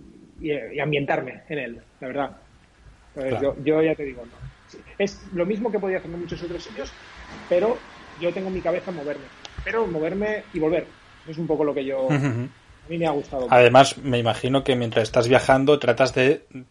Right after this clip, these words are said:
Speaker 2: estar viajando, de estar disfrutando el viaje, no, no de estar trabajando, o sea, de estar de vacaciones, por decirlo de una manera, o, o más inmerso en, en la cultura local, etcétera, ¿no?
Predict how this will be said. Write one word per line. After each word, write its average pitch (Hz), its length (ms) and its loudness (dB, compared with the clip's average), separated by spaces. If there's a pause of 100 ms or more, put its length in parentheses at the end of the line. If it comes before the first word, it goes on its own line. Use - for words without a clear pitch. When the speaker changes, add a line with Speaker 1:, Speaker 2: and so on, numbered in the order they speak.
(160)
Speaker 2:
estar 139 320 4
viajando, 113 440 2
de 101 80 -10
estar 117 220 -6
disfrutando 120 480 -2
el 113 60 0
viaje, 123 380 0
no, 117 420 -2
no 113 300 -10
de 113 100 0
estar 110 280 -2
trabajando, 104 480 -6
o 92 40 -12
sea, 98 260 -10
de 95 140 -14
estar 104 200 -8
de 110 60 0
vacaciones, 113 580 -4
por 107 140 -14
decirlo 107 280 -14
de 107 40 -12
una 113 80 -12
manera, 147 320 0
o, 107 300 -8 (480)
o 110 140 -8
más 107 260 -4
inmerso 113 440 -6
en, 117 200 -6
en 101 240 -14
la 101 120 -12
cultura 104 320 -10
local, 160 460 2
etcétera, 107 400 -12
¿no? 95 120 -18